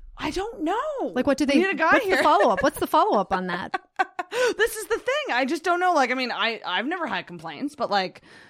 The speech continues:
Speaker 1: you know, is, is there a thing where guys are just afraid to say exactly what to do with blowjobs?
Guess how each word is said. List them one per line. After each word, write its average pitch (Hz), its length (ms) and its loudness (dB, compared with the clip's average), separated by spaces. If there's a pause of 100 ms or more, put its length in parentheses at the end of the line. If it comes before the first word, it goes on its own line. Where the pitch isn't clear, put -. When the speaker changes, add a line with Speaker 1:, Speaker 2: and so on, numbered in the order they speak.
(160)
Speaker 1:
you 262 100 4
know, 208 380 2
is, 254 180 0 (140)
is 302 160 0
there 370 360 4
a - 200 0
thing 339 240 -2
where 453 300 -2
guys 220 340 0
are - 20 -6
just 220 200 -8
afraid 185 460 -6
to 190 100 -4
say 180 600 -4 (640)
exactly 185 480 -4
what 165 200 -4
to 175 100 -16
do 160 420 -10 (340)
with 214 300 -6
blowjobs? 494 840 -6